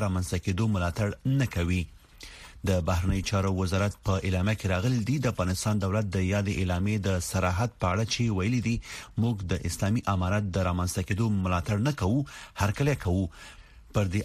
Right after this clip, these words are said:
اصل ټینګار کوو چې د افغانستان په شان یوه متنوع او متکثره ټولنه کې د ولسواکۍ او د نظم او ثبات د ساتلو، د سیاسي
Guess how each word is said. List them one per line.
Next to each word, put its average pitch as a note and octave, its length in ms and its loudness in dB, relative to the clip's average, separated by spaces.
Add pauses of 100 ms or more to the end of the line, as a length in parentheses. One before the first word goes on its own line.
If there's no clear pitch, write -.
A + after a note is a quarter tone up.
اصل G2 280 0
ټینګار G2 400 2
کوو F#2+ 200 2
چې B2 260 0
د A2+ 80 2
افغانستان F#2+ 500 0
په F#2+ 140 0
شان A#2+ 220 2
یوه A2 340 2
متنوع F#2 420 0 (220)
او G2+ 180 2
متکثره G2+ 520 0 (100)
ټولنه A2+ 340 0
کې B2 200 0
د A2+ 120 2
ولسواکۍ F#2+ 580 0 (200)
او F#2+ 240 2
د F#2+ 200 0
نظم A#2+ 400 0
او F2+ 220 -2
ثبات G#2+ 340 -2
د F#2 140 -2
ساتلو، C#3 400 0 (440)
د G#2 140 4
سیاسي G#2+ 400 0